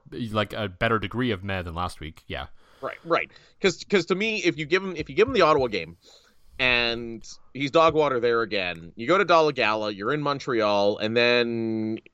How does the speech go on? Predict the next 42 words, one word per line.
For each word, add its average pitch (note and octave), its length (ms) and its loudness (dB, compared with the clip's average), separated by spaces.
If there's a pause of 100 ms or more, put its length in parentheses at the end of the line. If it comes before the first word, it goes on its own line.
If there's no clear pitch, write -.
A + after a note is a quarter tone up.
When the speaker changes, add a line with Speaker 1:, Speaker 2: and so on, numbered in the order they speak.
(400)
Speaker 2:
you, A#2 180 4
you A#2 260 2
get C3+ 120 2
to D3+ 80 4
host C#3 360 2
B C#3+ 160 0
C A#2 480 2
before G#2+ 380 2
going G#2+ 300 4
into G#2 480 0
a F#2 40 0
bye D2+ 400 -2
week, - 240 -16
right? G2 320 2
So, G#2 500 6 (340)
and C3+ 120 2
a C#3 40 4
bye E3 180 6 (120)
week - 80 -12
in C3+ 80 -6
which B2+ 160 -4
they're A#2+ 140 -2
gonna, A#2 180 2
you A2+ 140 -6
know, G2+ 120 -4
coax A2 280 -4
Mc-, A2+ 160 -8 (140)
McLeod A2+ 360 0
Bethel G2+ 200 0
Thompson F#2+ 340 0
out F#2 80 0
of F2+ 80 -8
C G2 120 -2
F E2+ 120 -4
L F2+ 100 0
retirement. E2 400 -6 (1300)
Speaker 1:
<sighs> - 1200 -16
Speaker 2:
And C3 120 8
then C#3+ 80 8
he'll C#3+ 140 4
come A#2 160 4
back. - 200 -4